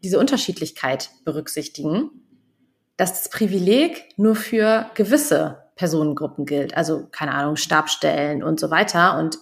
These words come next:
in der Produktion halt nicht. Also dieses Thema Zweiklassengesellschaft in einer Organisation ist für die Führungskraft ja tatsächlich ein relevantes Problem.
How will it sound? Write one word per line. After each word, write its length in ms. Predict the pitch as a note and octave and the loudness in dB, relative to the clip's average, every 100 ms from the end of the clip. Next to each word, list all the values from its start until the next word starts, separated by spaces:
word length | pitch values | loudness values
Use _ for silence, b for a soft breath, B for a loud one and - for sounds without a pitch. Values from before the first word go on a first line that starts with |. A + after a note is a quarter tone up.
| - | -6
in 100 | E3 | -4
der 60 | |
Produktion 600 | D3+ F3+ E3+ - F#3 F3+ | -2 -4 -4 -2 -2 0
halt 120 | F3 | 0
nicht. 260 | G#3+ F#3+ F#3+ | 4 4 2
Also 220 | - F3 F3 B B B - | 0 0 -2 B B B -2
dieses 260 | F#3 F3+ | 0 0
Thema 640 | F3+ A#3+ A#3 A#3 C#4 E4 - | 0 2 6 6 6 2 -2
Zweiklassengesellschaft 1400 | - F3+ F3 - D4+ F#3 D#3+ D#3 D#3+ D#3 F3 A#3 - - | -2 -2 2 2 2 0 0 2 2 2 2 2 0 -2
in 180 | F#3+ F3 | 0 2
einer 300 | D#3+ D3+ D3+ | 2 0 2
Organisation 1120 | D3+ D3+ D3+ D3 D3 D3 - D3+ D#3 A3+ D4+ B B B _ | 2 0 0 -2 -4 -4 -2 0 2 0 -2 B B B _
ist 400 | G3 G3 - - | 4 4 0 -8
für 220 | - G3+ | -2 2
die 120 | E3+ | 2
Führungskraft 760 | E3 G3 G#3 A#3 A#3 - G#3+ G#3+ | 2 0 2 0 -2 -2 -2 0
ja 100 | F3+ | -6
tatsächlich 760 | - E3+ - F3+ - G#3+ A#3 | -6 -8 -4 -4 0 -2 0
ein 60 | F3+ | -2
relevantes 560 | D#3+ D#3+ D3 D3 D#3+ - | 0 2 0 -2 -4 -12
Problem. 560 | - F3 G#3 D3 C#3 | -6 4 6 6 0